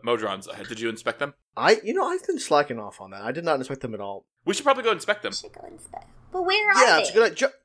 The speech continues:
Speaker 2: Carlton, you've been doing that. You've been doing that a lot lately, and I appreciate that. Um,
Speaker 1: Well, 'cause you've been slacking.
Speaker 2: Yeah, it's true.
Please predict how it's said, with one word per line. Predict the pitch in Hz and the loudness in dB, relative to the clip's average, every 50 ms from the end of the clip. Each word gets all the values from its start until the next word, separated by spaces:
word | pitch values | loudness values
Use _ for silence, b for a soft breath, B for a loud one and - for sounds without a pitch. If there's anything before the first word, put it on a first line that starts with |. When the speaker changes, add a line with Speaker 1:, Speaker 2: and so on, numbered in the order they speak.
| _ | _
Speaker 2:
Carlton, | - 294 302 302 285 277 | 0 2 4 4 4 2
you've | 269 | -2
been | 302 269 | -2 -2
doing | 285 269 | 0 2
that. | 254 240 - - _ b b b b | 2 2 0 0 _ b b b b
You've | 147 160 214 294 320 311 | -12 -6 -4 -4 -2 -4
been | 311 208 | -4 -6
doing | 196 202 190 | -4 -4 -2
that | 180 165 135 | -2 -4 -6
a | |
lot | 120 113 117 117 - - | -6 -8 -10 -10 -12 -14
lately, | 113 101 117 | -20 -20 -16
and | 113 113 | -10 -8
I | 123 | -8
appreciate | 131 127 - - 127 123 - - - 110 95 87 _ _ | -8 -8 -10 -14 -16 -14 -14 -14 -16 -16 -18 -20 _ _
that. | 92 - - - _ _ _ - | -20 -20 -20 -20 _ _ _ -8
Um, | 113 113 | 0 0
Speaker 1:
Well, | 170 165 | 0 2
'cause | 175 175 | 2 -4
you've | 151 160 | -4 -4
been | 151 135 | -4 -6
slacking. | - - 143 120 113 - 107 92 _ _ _ _ _ | -4 -2 0 0 0 -2 -6 -16 _ _ _ _ _
Speaker 2:
Yeah, | - 165 214 233 220 | 4 6 6 8 6
it's | 208 208 - - | 4 4 -2 -12
true. | - - 175 147 135 127 127 | -8 -6 -4 -4 -4 -4 -8